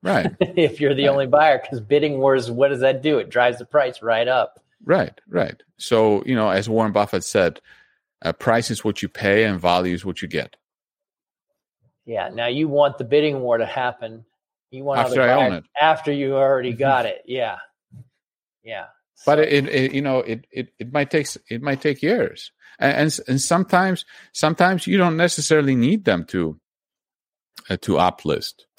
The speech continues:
Speaker 1: to, to a higher exchange. I mean, if, if enough people will buy them on a lesser exchange, you can make a lot of money. W-, one example is a company, uh, that has a, a, a copper asset, copper asset in Mexico.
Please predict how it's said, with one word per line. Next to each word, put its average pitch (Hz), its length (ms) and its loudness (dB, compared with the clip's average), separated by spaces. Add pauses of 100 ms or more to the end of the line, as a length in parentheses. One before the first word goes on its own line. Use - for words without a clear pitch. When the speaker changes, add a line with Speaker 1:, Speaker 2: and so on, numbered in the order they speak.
Speaker 1:
to, 80 200 -6
to 90 140 0
a 76 40 0
higher 78 240 0
exchange. - 500 -4
I 82 80 0
mean, 87 260 2 (1500)
if, 110 220 0 (120)
if 113 180 2
enough 120 380 0
people 117 580 2
will 95 120 2
buy 101 280 2
them 117 180 0
on 90 140 0
a 90 100 0
lesser 104 360 2
exchange, 82 440 -6
you 95 60 -8
can 113 120 -4
make 120 140 -4
a 135 60 -2
lot 135 160 2
of 127 80 -8
money. 143 280 0
W-, 85 180 -2
one 107 200 2
example 107 480 0
is 101 80 0
a 101 80 0
company, 104 520 -4 (540)
uh, 82 220 -2
that 92 200 2
has 92 360 0
a, 71 240 -4 (480)
a, 50 120 -12 (200)
a 85 100 -4
copper - 440 0
asset, - 420 -4 (100)
copper - 400 -2
asset 87 460 -2
in 87 120 -8
Mexico. - 580 -6